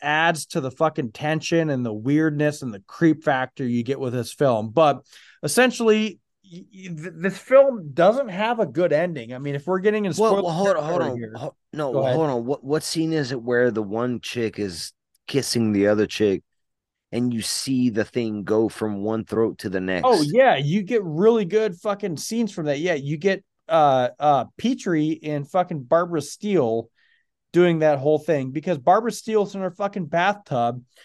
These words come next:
Speaker 1: And yeah, she's got her, her, her wine in there and she's, you know, taking a bath, but the thing crawls or swims from the fucking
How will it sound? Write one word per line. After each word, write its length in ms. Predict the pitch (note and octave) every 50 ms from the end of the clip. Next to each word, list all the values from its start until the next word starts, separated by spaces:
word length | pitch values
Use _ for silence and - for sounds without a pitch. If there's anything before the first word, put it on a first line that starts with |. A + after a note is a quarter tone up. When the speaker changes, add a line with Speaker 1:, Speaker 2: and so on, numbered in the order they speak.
| _ _ _ _ _ _ _ -
Speaker 1:
And 320 | D#3+ D#3 D3 D3 D3 D#3
yeah, 200 | E3+ E3+ D3 A#2+
she's 280 | A#2 - - F3+ E3 E3+
got 200 | F#3 F3+ F3+ F#3
her, 200 | F3+ D#3+ C3 B2+ - _
her, 320 | - C3+ C3+ E3 E3 E3 D3
her 240 | D#3 F3 F3+ E3 C#3
wine 540 | B2 A#2+ B2+ C#3 C#3 D3+ D#3+ E3 E3 D#3+
in 160 | E3 E3 E3 E3
there 460 | E3 E3 E3 E3+ E3+ E3+ E3+ D#3+ D3+
and 120 | C#3 C3
she's, 300 | - - E3 D#3+ D3+ D#3
you 180 | E3+ F3+ F3+ E3+
know, 100 | D#3+ D3
taking 300 | C#3+ - E3+ E3 F#3 E3
a 60 | C#3
bath, 480 | A#2+ B2+ B2+ C3 C#3 D3 D#3 D#3+ D#3 - _
but 200 | C3 D3+ D3 D3
the 80 | - C#3+
thing 300 | - - F#3+ F#3 F3 E3
crawls 960 | - - - - D#3 D#3 E3 E3+ F3+ F3+ F#3 F#3+ G3 G3 F#3+ F3 E3+ - _ _ _ _ _ _ _ _ _ _
or 100 | D3+ D3+
swims 720 | C#3+ D3 - - - - - F#3 F#3+ F#3+ F#3+ F#3+ F#3+ F3 -
from 300 | - - F3+ E3+ D#3+ D3
the 80 | C#3
fucking 580 | - - F#3 F#3 F#3 F#3 F3 D3 B2+ A#2 G#2+